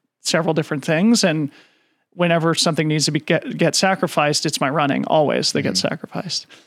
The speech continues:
Speaker 1: And so I, what I'm trying to do now is to introduce a little bit more rhythm into my work day and my work week.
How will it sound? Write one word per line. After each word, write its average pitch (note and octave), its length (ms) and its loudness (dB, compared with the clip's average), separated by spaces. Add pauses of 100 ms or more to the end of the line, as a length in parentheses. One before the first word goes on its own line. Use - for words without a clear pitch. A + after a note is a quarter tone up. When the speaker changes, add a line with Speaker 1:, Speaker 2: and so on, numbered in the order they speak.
(400)
Speaker 1:
And G3 160 4
so G#3+ 140 4
I, G3 140 4
what G3+ 140 4
I'm F#3+ 120 4
trying G3 240 2
to F3+ 80 4
do E3 140 4
now D#3+ 320 4
is D3 220 2 (100)
to D3+ 380 4 (540)
introduce F3+ 520 4
a F3+ 60 4
little E3 200 4
bit E3 200 2
more D#3+ 480 4
rhythm F#3+ 540 4 (340)
into F3+ 260 0
my D3 320 2 (120)
work D3+ 580 -4 (100)
day G#3+ 380 2 (600)
and F3+ 100 2
my E3+ 100 4
work D#3 280 0
week. D#3 540 2